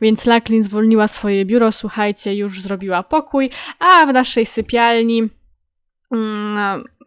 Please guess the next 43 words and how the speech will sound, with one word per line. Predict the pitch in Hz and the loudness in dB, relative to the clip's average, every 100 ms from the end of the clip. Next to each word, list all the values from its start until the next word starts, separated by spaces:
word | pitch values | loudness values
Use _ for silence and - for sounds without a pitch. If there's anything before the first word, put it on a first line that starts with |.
| - - - | -20 -20 -12
znalazły | 214 226 220 220 208 | -8 -4 0 0 -2
się | 214 220 208 | -4 -4 -4
teraz | 214 202 202 | -4 -4 -4
właśnie | 202 202 - 208 | -6 -6 -6 -6
rzeczy | 226 226 - 226 | -4 -4 -4 0
Lachlan. | 226 226 - 240 247 240 - 311 | 0 0 -2 0 0 -2 -14 -10
E, | - 226 | 0 2
i | 269 | 2
tak, | 269 202 - | 6 4 4
e, | - 240 | -2 2
tutaj | 330 339 | 2 2
są | - | 2
jej | 285 277 | 2 2
rzeczy, | 254 262 | 2 0
wiecie, | 226 220 | -2 -2
ze | 220 254 | -4 -6
studiów, | - 233 294 - | -6 -6 -6 -4
a | 247 | 0
to | 330 | 2
miała | 320 311 294 285 | 2 4 4 4
w | |
wyposażeniu | 262 269 269 254 262 254 | 0 -4 -2 0 2 4
rodziny, | 247 262 | 4 4
jakby | 254 220 | 2 2
dostała | 226 226 247 226 | -2 -2 2 2
z | 220 | 2
pracy, | - 269 262 | 2 2 2
tylko | 240 247 | -2 -2
to | 240 | -2
było | 233 240 | 0 0
takie | 214 262 | 0 -6
wielkie, | 269 339 320 | -2 -2 0
ja | 277 254 | -2 0
to | |
po | 262 | -4
prostu | 240 240 254 | -4 -8 -6
pomniejszyłam | 240 381 330 320 - 302 269 269 - - - - | 0 0 2 0 0 4 4 4 0 -18 -20 -8
i | 285 | 0
tak | 285 277 | 0 0
tutaj | 262 240 226 | -8 -4 -2
na | 220 | 0
razie | 208 220 220 | 0 0 -2
powiesiłam. | - 233 226 214 - 220 208 | -2 -2 -2 -2 -4 0 0